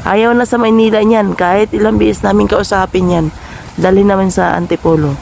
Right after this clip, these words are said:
Ayaw pumunta talaga dun. Kasi nga naman, nandito. Yan, mahilig mang buriki yan ang ulam. <laughs> Tawa lang, oh.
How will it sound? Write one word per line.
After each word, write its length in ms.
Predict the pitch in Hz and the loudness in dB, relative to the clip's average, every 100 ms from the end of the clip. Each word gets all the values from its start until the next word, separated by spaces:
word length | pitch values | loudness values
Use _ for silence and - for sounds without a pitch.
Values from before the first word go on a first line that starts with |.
| - - - - - - | -12 -16 -14 -16 -12 -4
Ayaw 840 | 190 220 233 233 226 214 190 185 | -2 0 2 2 2 2 0 0
pumunta 480 | - 175 170 170 165 | -2 0 0 0 -4
talaga 360 | - 160 160 160 | -2 0 0 0
dun. 240 | 156 165 156 - - - - - - - | -2 -2 -4 -8 -10 -10 -8 -4 -2 -2
Kasi 240 | 175 190 | 0 0
nga 120 | 196 | 0
naman, 360 | 190 202 208 185 | 0 0 0 0
nandito. 520 | 170 175 175 - 185 - - - - - - - - | 0 0 0 -2 -2 -2 -2 -4 -8 -18 -18 -18 -10
Yan, 240 | 175 160 165 | -4 -4 0
mahilig 400 | 165 180 185 185 | 2 2 2 2
mang 160 | 185 | 0
buriki 440 | 180 180 180 175 185 | 0 0 0 0 0
yan 120 | 185 | 0
ang 120 | 170 | -2
ulam. 280 | 175 180 170 175 - - - - - 247 240 - | 0 -2 -2 -6 -12 -18 -16 -14 -6 -6 -4 -8
<laughs> 800 | - - - - - 240 208 - | -10 -12 -6 -4 -2 -2 -4 -2
Tawa 280 | 160 156 160 | -2 0 0
lang, 200 | 160 160 | 0 0
oh. 160 | 165 | -2